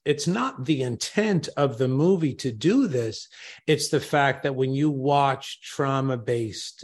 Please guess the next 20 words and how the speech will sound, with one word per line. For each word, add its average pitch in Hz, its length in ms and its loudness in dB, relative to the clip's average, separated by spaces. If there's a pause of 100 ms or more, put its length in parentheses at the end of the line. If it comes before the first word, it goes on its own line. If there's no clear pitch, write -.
(160)
um, - 640 -18 (1040)
media 196 480 2
presentations, 131 1300 0 (320)
there's 143 320 4
a 139 80 2
change 165 540 2
in 139 160 2
b-, 135 160 -2
brain 127 400 0
chemistry." - 720 -6 (360)
Now, 143 200 -2
I've 156 260 2
talked 147 320 2
about 131 320 2
this 123 160 -2
before. 135 360 0
If 123 180 -2
you 269 160 4
go 180 260 4
to 139 580 0